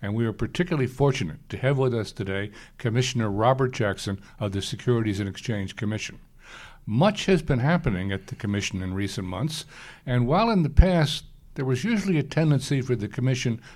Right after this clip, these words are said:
to reach a consensus, to reach a compromise, that's been happening less often recently, and there have been some divided votes and important policy differences. We're gonna review several of those today, and I'm gonna begin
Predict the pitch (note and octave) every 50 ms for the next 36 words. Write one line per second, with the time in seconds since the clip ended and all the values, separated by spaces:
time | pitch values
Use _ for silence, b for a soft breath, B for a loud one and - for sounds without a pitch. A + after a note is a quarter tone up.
0 | B B _ - G3 G3 A#3 A3+ - - F3+ F3 - - C#3 B2+ - - D3 C3+
1 | B2 B2+ - C3+ B2 - - B B B B B - D3+ - - E3 F#3+ - -
2 | - - - - C#3 C3+ B2+ C3 B2+ A#2+ A#2+ A#2+ A#2 A#2+ A#2 - - B B B
3 | B B B B B - F3+ F#3+ F#3 - - - A3 F#3 D#3 E3+ F3 E3 D#3+ D#3+
4 | D3+ D3 C#3+ C#3 C3+ C#3+ C#3+ C#3 - D3+ C#3+ C3 - A#2+ G2 F2 F#2+ G2+ F#2+ -
5 | - F#2+ F#2+ G#2+ B2+ C3+ A#2+ A#2 A#2+ B2 B2 B2+ B2+ B2+ C3 C3 B2 B2+ - C#3
6 | B2+ A#2+ - - A#2+ G#2+ G2+ A2 A#2 C3 C3 B2+ B2 G#2 G#2+ A2 A2+ A#2+ - -
7 | - A#2 A2 G#2 G#2 G#2 - - F#3+ G3+ D#3+ C#3+ C#3+ C#3 C#3 B B - _ -
8 | - C#3 C#3 C3+ A#2 - - B2+ B2 C3+ D#3+ D#3 C#3 - - - F2+ - - -
9 | B B B B B B B D#3+ G3 F#3+ G3+ G3 F3 D#3 C#3 A#2+ C3+ C#3+ C3+ A#2
10 | - - - E3+ F3 D3 C3 A2 G2 F#2+ F#2 F2+ E2 D#2+ - - F#2 F2+ F#2 F2+
11 | F2+ G2+ C#3 D#3+ D#3+ D#3 B B B B B B - A#2 A#2 B2 C3 B2+ C3 C#3
12 | C3 A#2 A2+ A#2+ A2+ A2 C#3+ F3 E3+ C#3+ C#3+ E3+ E3 - - - - -